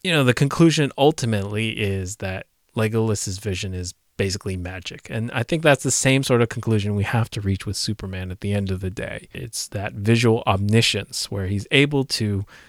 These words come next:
see things that otherwise he really can't or shouldn't be able to see. And when we combine all this together, really what we're talking about <laughs> is extrasensory perception, or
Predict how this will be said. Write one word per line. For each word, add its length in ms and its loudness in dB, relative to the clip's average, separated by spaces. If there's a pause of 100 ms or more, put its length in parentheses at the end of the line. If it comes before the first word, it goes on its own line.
(120)
see 300 4
things 640 2
that 220 0
otherwise 560 4
he 380 -2 (460)
really 360 4 (340)
can't 340 2
or 140 -2
shouldn't 360 0
be 200 0
able 160 -4
to 120 -4
see. 380 -6 (380)
And 220 0
when 120 4
we 80 4
combine 480 6
all 160 6
this 140 4
together, 440 6
really 720 6
what 160 -4
we're 100 0
talking 400 2
about 340 -2
<laughs> 180 -6
is 340 0 (360)
extrasensory 840 -2
perception, 580 -2 (240)
or 160 0